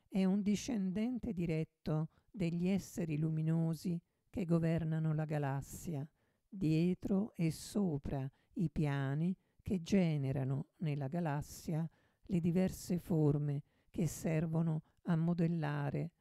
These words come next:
razze inferiori all'intelligenza reale. Perché l'essere umano sia unico, non deve essere schiavo di alcuna intelligenza, cioè la sua intelligenza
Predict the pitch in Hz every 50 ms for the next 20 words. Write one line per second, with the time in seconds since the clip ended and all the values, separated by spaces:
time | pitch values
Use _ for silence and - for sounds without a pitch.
0 | _ _ _ - - 180 165 170 - - - - - 208 170 - - - 233 208
1 | 190 180 - - - 196 175 175 156 147 139 139 139 139 147 143 151 - _ _
2 | _ _ _ - 269 180 170 160 160 165 165 - 175 165 156 160 139 208 226 151
3 | 151 143 147 - - - 147 143 - 139 143 139 131 131 123 127 131 135 131 -
4 | - _ _ _ _ _ _ _ _ _ _ _ _ _ _ _ _ _ _ _
5 | _ _ _ _ - - _ - 240 190 165 - - - 285 285 262 226 202 214
6 | 226 202 - - - - 202 190 160 165 165 170 180 185 180 180 185 170 156 165
7 | - - - - 202 180 156 143 151 - - - 226 220 220 220 220 220 220 214
8 | 190 - 220 208 214 247 _ _ _ _ _ _ _ _ _ _ - - 214 214
9 | 220 214 208 208 202 208 214 202 175 180 185 196 175 - - - - 190 175 160
10 | - - - - 220 175 170 165 165 165 165 165 165 214 - 202 170 170 165 165
11 | 165 - - 233 247 220 208 214 196 190 - - 208 185 185 185 151 - - 147
12 | 143 139 143 147 - - - - - 147 202 - _ _ _ _ _ _ _ _
13 | _ - - - 247 214 190 180 165 170 170 190 180 - - 277 254 226 208 214
14 | - - 214 190 190 170 - 196 175 196 180 151 208 214 233 247 247 226 - -
15 | 285 247